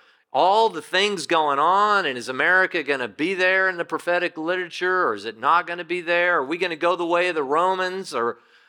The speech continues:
have we gone down such a road that we are so ensconced with the capitalistic world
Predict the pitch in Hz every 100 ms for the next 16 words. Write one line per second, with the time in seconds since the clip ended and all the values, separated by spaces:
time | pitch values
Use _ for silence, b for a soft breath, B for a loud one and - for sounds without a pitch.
0 | b 147 165 214 185 185 185 170 180 175
1 | 175 165 175 156 151 156 170 147 135 151
2 | 170 143 - 160 160 160 131 - 160 160
3 | 165 165 - 139 139 - 107 101 B B
4 | B - 170 170 175 156 165 - - 123
5 | 101 127 165 175 170 139